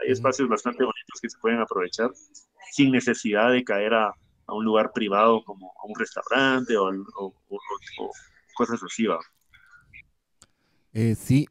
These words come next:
Speaker 2: ¿cómo se llama tu productora?
Speaker 1: Se llama eighty-eight Entertainment, del
Speaker 2: Sí.
Speaker 1: ochenta y ocho. Es que yo, yo me traumé con el ochenta y ocho y, o sea, sí se ve
Speaker 2: Dos
Speaker 1: incluso.
Speaker 2: infinitos parados. Fíjate que estás del otro lado.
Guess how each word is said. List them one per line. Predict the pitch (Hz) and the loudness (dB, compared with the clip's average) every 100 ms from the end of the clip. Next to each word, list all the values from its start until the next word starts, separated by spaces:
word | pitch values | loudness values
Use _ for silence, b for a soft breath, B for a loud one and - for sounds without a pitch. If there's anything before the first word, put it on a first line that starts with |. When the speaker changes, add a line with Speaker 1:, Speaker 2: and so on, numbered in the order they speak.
| _ | _
Speaker 2:
¿cómo | 151 175 | 4 6
se | 160 139 | 4 2
llama | 139 175 | 2 2
tu | 143 113 | 2 4
productora? | 110 98 - 143 226 - _ _ _ _ _ _ _ _ _ _ _ _ _ _ _ _ _ _ - - - | 4 4 2 2 0 -8 _ _ _ _ _ _ _ _ _ _ _ _ _ _ _ _ _ _ -20 -20 -20
Speaker 1:
Se | - 104 | -4 0
llama | 101 104 135 143 147 - _ - | 2 2 4 2 2 -4 _ 0
eighty-eight | 123 127 131 131 135 - | 4 6 6 6 2 -4
Entertainment, | 120 110 104 123 143 127 104 101 - - - _ | -6 -4 -4 -2 -2 -2 -4 -8 -14 -16 -20 _
del | 110 | -6
Speaker 2:
Sí. | 101 | -4
Speaker 1:
ochenta | 98 101 95 | -6 -6 0
y | 98 | 2
ocho. | 127 120 | 2 2
Es | 110 | -2
que | - 123 | 0 2
yo, | 127 135 135 | 4 2 2
yo | 131 139 127 - - | 2 2 -2 -8 -10
me | 113 | -6
traumé | - 110 104 135 | -2 -2 0 0
con | 151 139 | 2 2
el | 117 | 2
ochenta | - - - 95 | -2 -10 -6 -4
y | |
ocho | 120 - 156 | -4 0 0
y, | 113 98 - - _ _ - - - - - - _ 101 | 0 -4 -16 -20 _ _ -20 -20 -20 -20 -20 -20 _ -8
o | 98 | -8
sea, | 95 98 | -4 -6
sí | 107 | -6
se | 101 92 | -6 -4
ve | 90 98 | 0 0
Speaker 2:
Dos | 101 | -2
Speaker 1:
incluso. | 117 143 131 | 0 2 2
Speaker 2:
infinitos | 156 131 127 139 156 | 0 0 -2 0 -2
parados. | - 113 127 131 104 | -2 -4 -2 -4 -4
Fíjate | 123 117 135 151 | -4 -2 -2 -4
que | |
estás | 135 - 139 | -6 -4 -4
del | 135 139 | -2 -4
otro | 139 139 | -4 -4
lado. | 143 120 | -4 -6